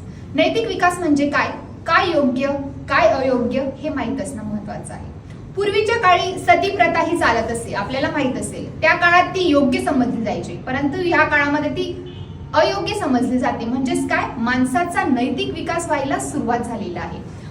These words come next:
म्हणजेच शिक्षणामुळे माणसाचा सर्वांगीण विकास होणं महत्त्वाचं आहे, त्यातूनच आपण चांगलं यश संपादन हे करू शकतो. जे आपल्या जीवनामध्ये महत्त्वाचे घटक आहेत, वातावरण,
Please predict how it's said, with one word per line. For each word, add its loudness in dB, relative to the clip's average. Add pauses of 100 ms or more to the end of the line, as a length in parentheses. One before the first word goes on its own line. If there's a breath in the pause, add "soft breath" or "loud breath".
(120 loud breath)
म्हणजेच 0
शिक्षणामुळे 8
माणसाचा 2
सर्वांगीण 4
विकास 0
होणं 4
महत्त्वाचं 2
आहे, -4 (380 loud breath)
त्यातूनच 2
आपण 2
चांगलं 2
यश 4
संपादन 2
हे -4
करू -4
शकतो. -6 (360 loud breath)
जे 4
आपल्या 4
जीवनामध्ये 4
महत्त्वाचे 0
घटक -2
आहेत, 0
वातावरण, 0